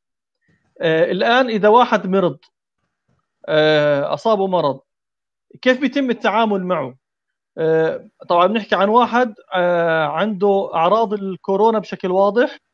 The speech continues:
آه، تم الاتصال فيه. آه، طبعًا إحنا بنعرف إنه الحالات البسيطة بيحكوا له: "اعزل نفسك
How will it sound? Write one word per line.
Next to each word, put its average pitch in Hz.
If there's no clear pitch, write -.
آه، 160
تم 214
الاتصال 202
فيه. 233
آه، 180
طبعًا 202
إحنا 202
بنعرف 208
إنه 202
الحالات 196
البسيطة 190
بيحكوا 226
له: 214
"اعزل 185
نفسك 190